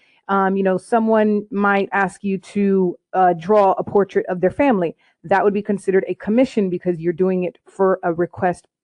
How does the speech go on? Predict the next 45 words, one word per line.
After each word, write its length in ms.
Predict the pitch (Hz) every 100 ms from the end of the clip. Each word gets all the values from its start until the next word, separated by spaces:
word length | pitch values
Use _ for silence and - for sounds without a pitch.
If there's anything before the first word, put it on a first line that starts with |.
| -
by 180 | 160 156
them, 320 | 180 - - _ _
right? 260 | 208 208 208
So, 320 | - 214 185 - - -
um, 240 | 208 208
the 80 | 202
way 120 | 247
I 140 | 269 302
got 180 | 208 185
started 380 | 208 185 180
was 480 | 175 185 180 175 - _ _
I 640 | 190 226 269 226 208 202 196
was 800 | 185 190 190 185 185 185 175 - -
actually, 800 | 185 - 208 202 190 185 180 - -
um, 400 | 190 185 170 170
I 80 | 175
had 120 | 190
moved 280 | 196 294 320
to 80 | 220
Philly. 480 | - 180 165 170 226 -
So 420 | - 196 185 - _ _ _ -
I, 140 | 196
I'll 180 | 180 196
kinda 240 | 180 240
get 100 | 202
into, 140 | 196 196
like, 140 | 180
a 40 | 170
little 160 | 180
bit 120 | 175
of 80 | 175
backstory 520 | 156 160 - 220 220
about 200 | 208 226
me. 180 | 240 262 294 -
Why 240 | - 180 170
not? 240 | 165 220 -
We're 220 | 180 175 -
on 160 | 202 196
my 140 | 175
podcast. 560 | 190 214 - 196 277 - _ - _
Let's 260 | 180 220 -
do 140 | 285
that. 220 | - - -
<laughs> 340 | 277 - 277 - - - -
But 300 | 226 247